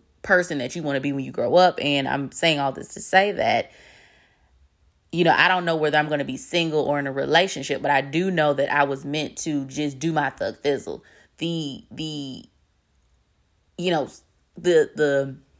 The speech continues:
it's almost like a, I don't know what you call that, an infatuation or a, it's, it's, it's like people, women in particular, and again, this is from either from,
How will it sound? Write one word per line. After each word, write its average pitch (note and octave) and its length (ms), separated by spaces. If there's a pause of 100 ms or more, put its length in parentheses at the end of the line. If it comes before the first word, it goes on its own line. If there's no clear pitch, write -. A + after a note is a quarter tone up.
(380)
it's - 140
almost G#3+ 400
like D#3 300
a, C3+ 320 (1120)
I F3+ 140
don't G#3 160
know D#3+ 80
what F3 260
you D3+ 80
call C#3 260
that, C#3+ 140
an C#3 100
infatuation E3+ 1000
or D3+ 320
a, - 380 (1500)
it's, F3 280
it's, F3+ 260
it's F3+ 240
like E3 260
people, F3 640 (760)
women F#3+ 360
in E3+ 80
particular, D#3+ 800 (460)
and D#3 80
again, D#3+ 380
this D#3 200
is C#3 160
from - 260
either D3 260
from, D3 260